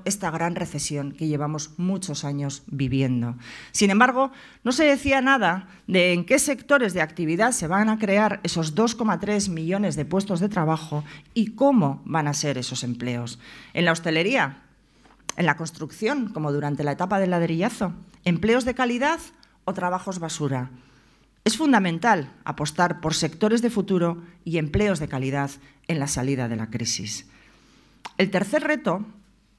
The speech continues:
es actualizar el pacto constitucional, revisando en sentido federal nuestro Estado autonómico. Saben ustedes que esta no es una ocurrencia de los socialistas.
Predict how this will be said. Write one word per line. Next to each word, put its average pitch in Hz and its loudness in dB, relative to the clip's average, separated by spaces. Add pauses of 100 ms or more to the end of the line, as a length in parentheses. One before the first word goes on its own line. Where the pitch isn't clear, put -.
(120)
es 233 0
actualizar 175 0
el 151 0
pacto 170 -6
constitucional, 175 0 (240)
revisando 233 2
en 180 2
sentido 180 2
federal 170 0
nuestro 165 -6
Estado 147 -2
autonómico. 127 -2 (1120)
Saben 269 6
ustedes 285 2
que 262 -4
esta 262 2
no 269 4
es 262 2
una 185 2
ocurrencia 165 0 (100)
de 165 2
los 151 2
socialistas. 139 -4